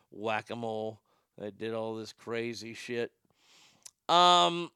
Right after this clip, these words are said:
all right, let, let's talk about our, our fearless, stupid leader, shall we? A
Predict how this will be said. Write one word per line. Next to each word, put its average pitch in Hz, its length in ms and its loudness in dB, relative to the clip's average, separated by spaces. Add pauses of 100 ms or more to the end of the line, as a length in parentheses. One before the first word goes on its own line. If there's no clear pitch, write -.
(280)
all 190 260 6
right, 147 360 6
let, 170 260 0
let's 180 320 0
talk 165 280 4
about 151 300 4
our, 139 200 4
our 135 180 2
fearless, 156 500 0
stupid 143 460 -4
leader, 127 340 -2
shall 127 380 -4
we? 135 120 -2
A 123 100 -6